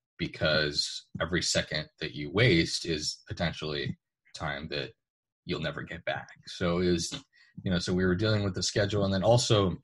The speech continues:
Georgia is, um, is not the most pleasant weather at that time of year. So it's, it, ironically, it started raining, and it started, you know, we started having lightning storms,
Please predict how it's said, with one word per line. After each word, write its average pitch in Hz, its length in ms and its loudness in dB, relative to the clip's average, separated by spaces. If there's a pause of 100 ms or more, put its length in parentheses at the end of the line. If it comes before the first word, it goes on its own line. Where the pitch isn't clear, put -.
(840)
Georgia 92 600 0
is, - 360 -8
um, 73 400 -8 (440)
is 87 140 -8
not 85 280 0 (560)
the 85 200 -8
most 85 300 -2
pleasant 92 360 0
weather 107 300 4
at 113 120 2
that 113 160 0
time 117 200 2
of 120 80 4
year. 127 320 6
So 104 200 2
it's, - 260 -4
it, 85 120 -4 (360)
ironically, 82 500 -2
it 76 80 -8
started 76 360 -4
raining, 107 760 2 (460)
and 85 80 -2
it 85 120 -4
started, 82 540 0
you 87 120 -2
know, 80 80 0
we 80 80 -4
started 80 260 -2
having 82 180 -2
lightning 95 420 0
storms, 92 680 0